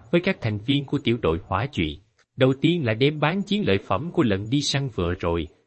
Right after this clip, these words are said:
bởi vì đây là lần cuối cho nên La Phong đề nghị chia đều cho cả năm người. Lần này, tổng số tiền thu được hơn tám ức một chút, nếu chia theo công lao mỗi người, La Phong có công lớn nhất, cho nên sẽ được phần nhiều nhất, tầm khoảng ba ức bất quá.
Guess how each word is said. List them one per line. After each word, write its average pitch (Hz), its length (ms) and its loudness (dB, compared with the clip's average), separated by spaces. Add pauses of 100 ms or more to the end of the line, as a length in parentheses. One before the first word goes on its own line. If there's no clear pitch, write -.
(200)
bởi 123 180 6
vì 110 140 2
đây 127 180 0
là 95 120 0
lần 87 280 -4
cuối 180 300 4
cho 120 120 0
nên 120 200 -2
La 120 140 0
Phong 120 340 -2
đề 90 140 2
nghị 85 240 -2
chia 139 260 0
đều 104 200 2
cho 123 240 -4
cả 107 160 -2
năm 120 220 -4
người. 85 320 -4 (300)
Lần 110 260 0
này, 101 240 0 (360)
tổng 123 180 2
số 208 280 4
tiền 104 200 4
thu 143 240 2
được - 220 0
hơn 117 200 4 (100)
tám 170 200 -2
ức 214 200 -4
một 87 180 -4
chút, 196 180 2 (360)
nếu 160 180 6
chia 127 300 4
theo 113 140 2
công 101 260 -2
lao 95 200 0
mỗi 90 220 0
người, 78 300 -2 (300)
La 113 140 0
Phong 113 240 0
có 139 140 0
công 104 240 -2
lớn 113 180 0
nhất, 185 160 0 (380)
cho 156 120 4
nên 139 200 2
sẽ 131 200 0
được 107 200 2
phần 95 240 -2
nhiều 87 260 0
nhất, 165 180 2 (380)
tầm 98 260 -2
khoảng 101 420 -2
ba 123 200 0
ức 170 220 -2
bất 180 180 0
quá. 156 320 0